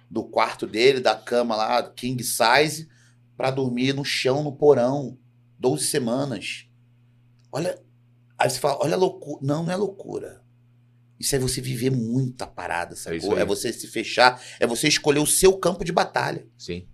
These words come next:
Speaker 1: Porque dali você vai pra guerra. Então, todo dia você tem que tá afiado. Aí você imagina, o bodybuilder moderno,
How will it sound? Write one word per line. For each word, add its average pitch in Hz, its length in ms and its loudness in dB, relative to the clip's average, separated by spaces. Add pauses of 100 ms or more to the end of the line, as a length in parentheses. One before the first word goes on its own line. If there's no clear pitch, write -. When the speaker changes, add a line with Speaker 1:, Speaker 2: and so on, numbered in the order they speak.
(600)
Speaker 1:
Porque - 220 -2
dali 147 260 8
você 190 100 0
vai 196 80 6
pra - 120 4
guerra. 185 420 2 (760)
Então, 151 300 4
todo 220 300 2
dia 175 300 0
você - 180 0
tem 202 140 -4
que - 80 -12
tá 202 100 4
afiado. 214 600 0 (360)
Aí 143 140 0
você 202 120 2
imagina, 160 580 0 (280)
o - 80 -8
bodybuilder 147 520 6
moderno, 113 580 4